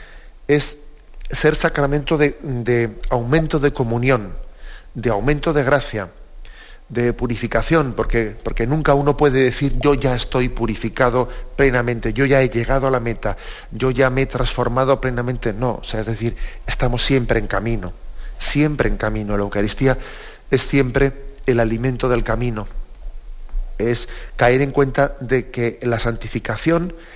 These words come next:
termina con nuestra muerte. Bueno, y no únicamente eso, sino que después está el purgatorio como un estado que, que todavía, por la misericordia de Dios,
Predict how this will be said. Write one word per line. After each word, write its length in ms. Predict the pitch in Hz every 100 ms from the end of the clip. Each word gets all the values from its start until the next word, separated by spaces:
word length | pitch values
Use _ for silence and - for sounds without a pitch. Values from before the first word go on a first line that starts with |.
| - -
termina 460 | 120 117 160 165
con 200 | - 127
nuestra 300 | 123 113 117
muerte. 420 | 123 165 156 90 78 - - - - - - - - - - - - - - - 147
Bueno, 280 | 139 90 -
y 160 | 87 98
no 140 | 107
únicamente 480 | 120 113 104 104 151
eso, 100 | 120
sino 180 | 107 104
que 60 |
después 200 | 95 131
está 140 | 120 131
el 60 |
purgatorio 600 | 123 127 120 120 120 120 - - - - -
como 340 | 117 117 110 - - - -
un 120 | 117
estado 380 | 113 - 117 120
que, 320 | 123 117 107 113 -
que 100 | 127
todavía, 460 | 113 110 117 123 110
por 220 | - 117
la 60 | 107
misericordia 680 | 107 110 113 127 127 110
de 60 | 110
Dios, 280 | 120 117